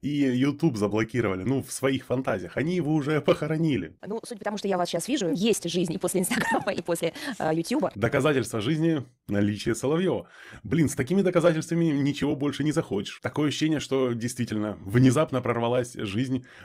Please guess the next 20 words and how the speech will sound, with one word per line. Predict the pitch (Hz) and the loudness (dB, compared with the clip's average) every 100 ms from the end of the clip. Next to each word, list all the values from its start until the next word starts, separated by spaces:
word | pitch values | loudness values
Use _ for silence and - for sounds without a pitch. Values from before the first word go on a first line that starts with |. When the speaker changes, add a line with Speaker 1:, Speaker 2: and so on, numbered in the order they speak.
| - | -2
Speaker 1:
по | 127 | 0
ту | - 120 | 2 0
сторону | - 127 123 117 113 | 2 2 4 4 2
бытия. | 113 110 110 92 85 - _ - | 0 0 -2 -2 -6 -14 _ -2
<laughs> | - | 2
Что | - 170 | 4 4
это | 175 131 | 4 2
такое? | 127 127 110 - - - - | -2 -2 -4 -8 -20 -20 -20
Что | - - | -16 -2
это | 156 135 | 0 0
за | 117 113 | 0 -2
кошмар | - 110 - 117 101 | -4 -6 0 0 0
в | - 98 | -4 -2
розочках? | 113 104 92 - - - - | 0 0 -4 -10 -18 -16 0
А | |
вообще, | 113 - - 202 180 | 2 2 2 2 2
подобным | - 104 123 127 131 | -2 0 2 2 2
образом | 131 117 107 | 2 0 -4
ставить | 98 113 107 | -4 -4 -4
вопрос, | 98 95 110 131 | -4 -4 -2 -2